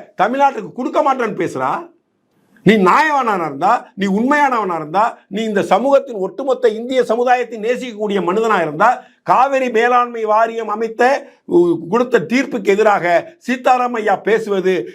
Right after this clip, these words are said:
நான் நாட்டின் நலனுக்கு உகந்ததல்ல, நாட்டின் ஒருமைப்பாட்டிற்கு உகந்ததல்லன்னு இப்ப பேசுறா பிரகாஷ்ராஜ். இப்ப பேசியா? நீ மனுஷனா இருந்தா பேசு, நீ ஆம்பளையா இருந்தா பேசு. அந்த பிரகாஷ்ராஜை கூப்பிட்டு வந்து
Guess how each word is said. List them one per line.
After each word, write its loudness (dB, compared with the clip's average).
நான் 2
நாட்டின் 0
நலனுக்கு -4
உகந்ததல்ல, -2
நாட்டின் 0
ஒருமைப்பாட்டிற்கு -2
உகந்ததல்லன்னு -2
இப்ப 4
பேசுறா 2
பிரகாஷ்ராஜ். -6
இப்ப 4
பேசியா? 2
நீ 6
மனுஷனா 4
இருந்தா 0
பேசு, -8
நீ 2
ஆம்பளையா 2
இருந்தா -4
பேசு. -6
அந்த 4
பிரகாஷ்ராஜை 2
கூப்பிட்டு -6
வந்து -2